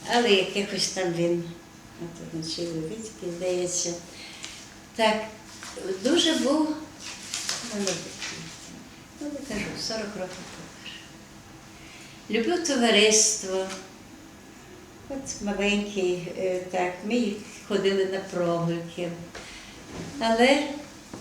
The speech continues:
ага, приходить ввечір, його старший брат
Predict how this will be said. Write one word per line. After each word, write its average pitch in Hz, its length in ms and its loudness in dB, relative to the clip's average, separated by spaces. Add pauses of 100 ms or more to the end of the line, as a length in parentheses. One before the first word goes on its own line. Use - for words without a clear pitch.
(1120)
ага, 208 220 2
приходить 240 680 4 (100)
ввечір, 185 420 2 (2250)
його 202 260 2
старший 202 500 4
брат 175 600 -4